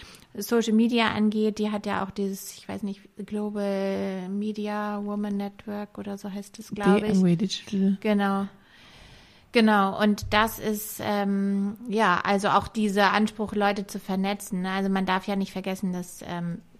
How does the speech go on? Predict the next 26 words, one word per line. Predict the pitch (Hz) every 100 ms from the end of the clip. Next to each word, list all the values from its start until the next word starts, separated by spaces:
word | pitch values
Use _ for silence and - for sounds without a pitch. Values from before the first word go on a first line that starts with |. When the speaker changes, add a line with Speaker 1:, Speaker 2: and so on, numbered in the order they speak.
| - - - -
Speaker 1:
sichtbar | 190 202 - 202
sein | 202 196 202 202
und | 175 175 175
online | - 190 208 196 196 190 190 -
unterwegs | 190 196 180 196 196 -
sein | 190 190
in | 185 185
Social | 202 190 185
Media | 190 196 190
ja | 185 180
nicht | 190 196 208
nur | 202
ist, | 175 175
ich | 180 -
zeige | - 165 170 175
mich, | 160 156
sondern | - 165 165 165
ja | 160 151 -
auch | 156
ich, | - 170 -
ähm, | 160 160 190
gehe | 180 170
in | 160
den | 151 147
Austausch, | 156 151 - - - 185 - -
ne? | 247